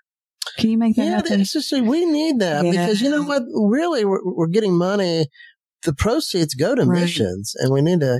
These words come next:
Speaker 2: yeah, that's
Speaker 1: We need to, okay, slow life down for us. Okay, so we,
Speaker 2: All right.
Speaker 1: we can do that, all right? Anyway,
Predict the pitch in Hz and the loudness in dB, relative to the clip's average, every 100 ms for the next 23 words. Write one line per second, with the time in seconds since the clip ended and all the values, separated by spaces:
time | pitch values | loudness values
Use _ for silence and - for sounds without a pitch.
0 | 131 147 202 120 175 220 262 262 - - | 0 -2 0 -2 0 2 2 0 -2 -4
1 | 208 - 254 302 370 392 392 370 339 285 | -6 -2 -2 0 -2 -2 -2 0 0 0
2 | 254 196 220 - - 226 - 226 - 214 | 0 0 -4 -4 -2 0 0 -2 0 0
3 | 214 147 220 220 214 202 175 160 165 185 | 0 2 0 2 2 2 2 2 0 -2
4 | 214 - - 262 240 240 196 | -4 -8 -6 -4 0 0 0